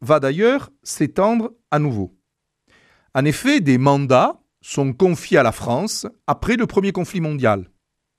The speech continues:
Ces mandats viennent d'une part des anciennes possessions de l'Allemagne impériale,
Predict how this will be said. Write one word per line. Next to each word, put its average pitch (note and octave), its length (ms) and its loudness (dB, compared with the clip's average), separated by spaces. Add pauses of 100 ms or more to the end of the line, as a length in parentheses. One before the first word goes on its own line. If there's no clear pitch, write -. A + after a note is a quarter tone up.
(680)
Ces - 180 0
mandats G#3 580 2
viennent C#3+ 500 0
d'une E3+ 300 -6
part D#3 460 0 (380)
des C#3+ 240 2
anciennes B3 460 0
possessions D3+ 760 -2 (420)
de G#2 140 -8
l'Allemagne A#2+ 560 2
impériale, D3 640 0